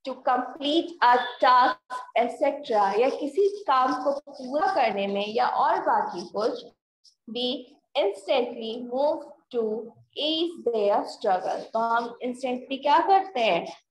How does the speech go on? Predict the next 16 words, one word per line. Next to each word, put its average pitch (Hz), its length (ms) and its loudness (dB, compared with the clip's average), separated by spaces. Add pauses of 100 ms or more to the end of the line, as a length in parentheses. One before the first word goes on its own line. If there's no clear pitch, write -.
उनके 233 460 2
पास 233 540 4
जाते 196 420 4
हैं 285 260 -2
ताकि 214 420 0
हम 233 220 -4
क्या 320 180 4
कर 403 200 2
सकें, 240 720 -2 (140)
जिस 302 240 0
चीज 254 320 -8
से 269 120 2
वो 269 180 -2
परेशान 262 760 0
है 381 180 -2
उसको - 440 -4